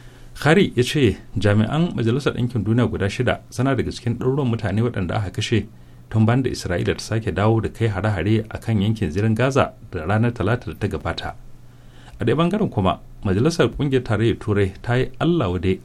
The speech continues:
da rugujewar yarjejeniyar tsakaita buɗe wuta ɗin a Gaza,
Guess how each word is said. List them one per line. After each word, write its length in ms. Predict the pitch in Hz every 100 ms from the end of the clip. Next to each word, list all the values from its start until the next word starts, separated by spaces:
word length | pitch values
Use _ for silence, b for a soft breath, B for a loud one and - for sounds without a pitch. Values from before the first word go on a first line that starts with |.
| -
da 80 | 98
rugujewar 540 | 127 113 117 107 120
yarjejeniyar 580 | 95 82 104 123 120 92
tsakaita 360 | - 113 110
buɗe 200 | 87 104
wuta 220 | 87 92 95
ɗin 160 | 123
a 80 | - -
Gaza, 320 | 87 82 -